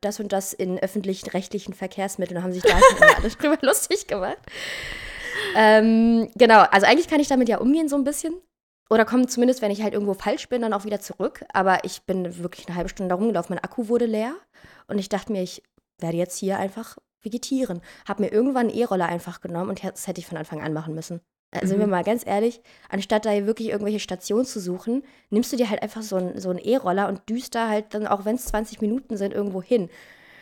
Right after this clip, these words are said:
Speaker 1: Ich bin gut angekommen, alles gut gegangen.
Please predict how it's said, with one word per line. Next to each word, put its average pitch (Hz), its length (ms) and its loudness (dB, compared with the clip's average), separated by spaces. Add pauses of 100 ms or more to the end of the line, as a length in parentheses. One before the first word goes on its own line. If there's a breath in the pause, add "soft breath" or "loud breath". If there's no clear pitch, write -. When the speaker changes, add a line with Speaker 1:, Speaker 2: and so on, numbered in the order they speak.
(1080 loud breath)
Speaker 1:
Ich - 140 -2
bin 190 140 2
gut 175 100 -2
angekommen, 160 400 -6
alles - 240 -4
gut 180 120 -14
gegangen. 165 260 -12